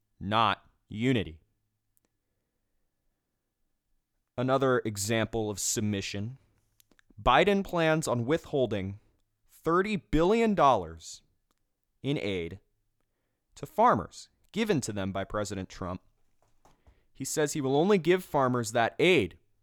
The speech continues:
if they put their land into a government-regulated land bank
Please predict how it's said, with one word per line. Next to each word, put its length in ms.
if 160
they 120
put 240
their 140
land 400
into 240
a 60
government-regulated 1200
land 500
bank 400